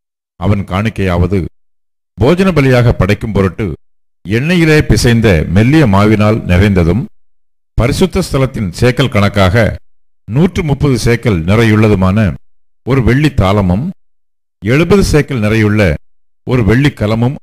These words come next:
ஆகிய இவ்விரண்டும், தூபவர்க்கம் நிறைந்த பத்து சேக்கல் நிறையுள்ள பொன்னினால் செய்த ஒரு தூப கரண்டியும், சர்வாங்க தகன பலியாக ஒரு காளையும் ஒரு ஆட்டுக்கடாவும்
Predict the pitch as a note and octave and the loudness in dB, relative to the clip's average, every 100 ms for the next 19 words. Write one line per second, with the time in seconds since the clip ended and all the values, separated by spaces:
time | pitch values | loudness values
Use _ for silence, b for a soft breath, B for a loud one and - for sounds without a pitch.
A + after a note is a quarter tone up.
0 | _ _ _ _ - G#2 G#2+ F#2 F#2 A2 | _ _ _ _ -6 -4 -2 -2 0 0
1 | G#2+ G#2+ A#2 - - _ _ _ _ _ | 0 0 -2 -6 -16 _ _ _ _ _
2 | _ _ _ E3 G3+ G3+ D#3+ - D3 G2 | _ _ _ 0 2 2 2 0 0 2
3 | G#2 A#2 A2+ E2+ - - - _ _ - | 2 2 2 0 -2 -10 -20 _ _ -6
4 | G#3+ G#3+ E3+ D3 C3+ C3 G2 G2+ A2+ G#2 | -6 -4 -6 -4 -2 0 0 2 2 4
5 | G#2 G2 - - - _ _ - A2+ C3 | 2 2 -2 -10 -20 _ _ -4 -2 0
6 | C3 D3 - G#2 G2+ F2 - G2 F#2+ A2+ | 0 -2 0 0 2 0 0 0 0 -2
7 | B2 A#2 - F#2+ F#2+ F2 F#2 F3 _ _ | -4 -4 -6 -8 -6 -6 -6 -10 _ _
8 | _ _ _ _ _ _ _ _ A2+ G#2 | _ _ _ _ _ _ _ _ -4 -2
9 | A#2 C#3 D3 G2 G#2+ A#2 G2 G2 F2+ - | 0 0 0 2 2 2 2 2 0 -2
10 | A2+ - _ _ _ _ G#2 G#2+ - F#2 | -4 -6 _ _ _ _ -6 -6 -4 -4
11 | G#2 G2+ F2 C3+ - _ _ _ _ _ | -2 0 -2 -4 -10 _ _ _ _ _
12 | _ A2 A#2+ E2+ A#2+ C3 C#3+ G2 F#2+ E2 | _ 0 0 0 -2 -2 -4 -2 -2 0
13 | F#2 | -2